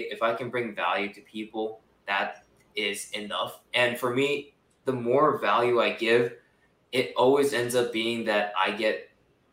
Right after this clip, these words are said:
more value paid back to me. So a lot of the investors that we have also, uh, on our site came from my Instagram page as well. And I have very, very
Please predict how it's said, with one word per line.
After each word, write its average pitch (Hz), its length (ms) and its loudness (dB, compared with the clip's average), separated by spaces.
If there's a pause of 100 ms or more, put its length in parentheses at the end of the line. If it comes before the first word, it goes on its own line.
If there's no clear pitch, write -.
(140)
more 123 420 2
value 113 440 4
paid 104 300 -10
back 90 300 -2
to - 100 -20
me. - 240 -20
So 117 380 -2 (260)
a 113 60 -2
lot 127 240 4
of 143 60 0
the 127 260 -2
investors 113 680 -2
that 101 160 -4
we 98 120 -12
have 127 400 0
also, 143 760 -2
uh, 104 240 0 (100)
on 110 140 -4
our 104 120 -4
site 127 460 -2 (380)
came 139 280 -8
from 120 300 -4
my 107 160 -2
Instagram 104 680 -6
page 95 200 -8
as - 120 -20
well. 107 160 -2
And 104 120 0
I 110 100 2
have 110 320 -2
very, 110 260 0
very 104 260 0